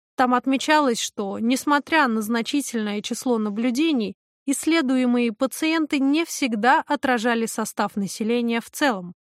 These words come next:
потому что их отбирали по вполне определённым причинам. В случае с курением отмечалось в статье,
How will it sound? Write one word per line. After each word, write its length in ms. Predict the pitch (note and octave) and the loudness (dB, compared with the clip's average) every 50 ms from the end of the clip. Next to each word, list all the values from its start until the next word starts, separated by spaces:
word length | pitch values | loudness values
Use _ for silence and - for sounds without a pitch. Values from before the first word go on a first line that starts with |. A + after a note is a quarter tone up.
| _ _ _ _ | _ _ _ _
потому 320 | - - B3 A#3 A#3 A3+ G#3+ | -6 -2 0 0 2 0 0
что 320 | - - - A#3 G#3+ G3+ | -2 -4 -2 -2 -2 -2
их 280 | G3+ G#3+ B3+ A3 - B3 | -2 -2 -2 -2 -2 -2
отбирали 580 | G3+ G3 G3+ C4 C#4 C#4+ C#4 B3 A3 G3+ - - _ | -2 0 0 2 4 4 4 4 2 -2 -6 -8 _
по 80 | C4 | -8
вполне 440 | A3+ - _ - A#3 A#3 A#3 A#3 A3 | -8 -4 _ 0 0 2 2 0 -2
определённым 640 | G#3+ - - A#3+ G#3+ G3+ A#3+ A3 G#3+ G3 G3 G3+ G3+ | -2 -2 -2 -2 0 0 0 0 -2 -4 -6 -8 -8
причинам. 600 | F3 - B3 A#3 - - - G3+ F#3 F3 F3 F3+ - _ _ _ _ _ _ _ _ _ _ | -6 -4 -4 -4 -4 -6 -10 -10 -10 -12 -14 -18 -20 _ _ _ _ _ _ _ _ _ _
В 80 | - | -6
случае 440 | - D4+ D#4+ E4 C#4 - - C#4 C4 | 0 2 2 2 2 2 0 0 0
с 80 | - - | 0 -2
курением 560 | - D4 D4 D4 D#4 D#4 D4 C4 A#3 A3 A3+ | -2 0 2 2 2 2 2 2 2 2 0
отмечалось 560 | A#3 - B3 B3 A#3 - B3 A3+ A3+ A#3 G#3+ | 0 0 0 -2 0 0 0 0 0 0 -2
в 40 | - | -4
статье, 520 | - - A3+ A3+ - - A#3+ A#3 A#3 A3 | -6 -6 -6 -6 -4 -4 -2 -2 -2 -2